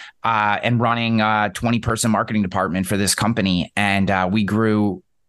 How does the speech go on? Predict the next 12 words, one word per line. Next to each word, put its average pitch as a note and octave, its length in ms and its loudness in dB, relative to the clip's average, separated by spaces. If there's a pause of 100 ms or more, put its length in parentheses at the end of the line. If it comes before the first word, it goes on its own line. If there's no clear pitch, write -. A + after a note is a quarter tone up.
(360)
fast, G#2 520 0
and F#2 440 0
we, F#2 240 -2
we, G#2 240 2
uh, F2+ 240 0 (280)
we A#2 100 0
built B2+ 260 0
a G#2+ 60 0
sister A#2+ 420 0
media A2 280 2
company A#2 360 -2
brand, A2+ 500 0